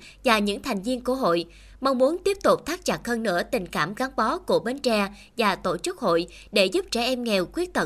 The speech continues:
của tỉnh được chăm sóc, hỗ trợ, hòa nhập với cộng đồng,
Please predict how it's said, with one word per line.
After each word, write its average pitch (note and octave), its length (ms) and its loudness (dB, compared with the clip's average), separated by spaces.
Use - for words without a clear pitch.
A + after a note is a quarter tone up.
của D#3 100 -2
tỉnh F3+ 360 -4
được G3 220 0
chăm A3+ 160 -4
sóc, E4+ 360 -4
hỗ E3 220 0
trợ, E3+ 300 0
hòa A3 120 4
nhập F3+ 300 -4
với A#3 200 -2
cộng F#3+ 260 -4
đồng, F#3 260 0